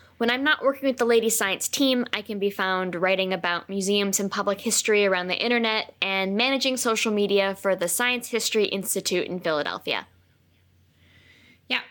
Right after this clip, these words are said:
Speaker 2: so before we get into the episode, uh, I wanted to give everyone a heads up for the next special series that we're going to be running on the website next month.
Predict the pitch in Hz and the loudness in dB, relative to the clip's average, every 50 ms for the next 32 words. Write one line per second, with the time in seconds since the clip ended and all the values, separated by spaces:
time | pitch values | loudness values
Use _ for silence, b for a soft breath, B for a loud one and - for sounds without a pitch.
0 | - - - - 277 247 247 240 233 226 214 226 254 247 277 277 294 320 339 330 | -18 -14 -8 -2 0 2 2 4 2 2 0 -2 -4 -2 -2 -2 0 0 0 0
1 | 330 285 269 247 277 247 240 240 247 233 - 262 240 240 233 240 240 233 226 - | 0 -2 -4 -4 -4 -4 -4 -4 -6 -6 -2 0 0 2 2 2 0 -2 -4 -8
2 | - - 214 220 214 214 214 214 - - 226 233 240 240 247 247 247 233 226 226 | -8 -6 -4 -2 -2 -2 -2 -2 -2 -2 -2 -2 0 0 0 0 0 -2 -2 -2
3 | 226 220 214 208 - 214 202 226 226 220 220 208 214 208 214 208 202 220 214 240 | -2 -2 -2 -4 -6 -6 -4 -2 -2 -2 -2 -4 -4 -6 -6 -6 -4 -4 -6 -6
4 | - - - - 226 220 214 208 202 202 208 208 208 214 208 214 - - - - | -6 -12 -12 -8 -6 -4 -2 -4 -4 -4 -6 -4 -4 -2 -2 -4 -4 -6 -10 -10
5 | - - 226 220 220 - 240 226 226 226 - 214 196 196 208 226 269 285 277 285 | -6 -6 -6 -6 -6 -6 -8 -6 -6 -6 -6 -6 -6 -4 -4 -4 -4 -4 -6 -6
6 | - 220 202 196 - - 214 214 208 208 214 208 202 208 214 214 208 220 220 208 | -6 -4 -4 -6 -6 -6 -6 -6 -6 -4 -4 -4 -4 -6 -6 -6 -6 -4 -4 -4
7 | 202 196 202 214 220 220 220 208 202 202 202 208 196 202 196 196 196 - 214 202 | -4 -4 -4 -4 -2 -2 -4 -4 -4 -4 -4 -4 -4 -4 -6 -6 -6 -6 -4 -4
8 | 190 196 196 196 - 214 220 262 311 - - | -4 -4 -6 -4 -6 -6 -6 -6 -8 -10 -18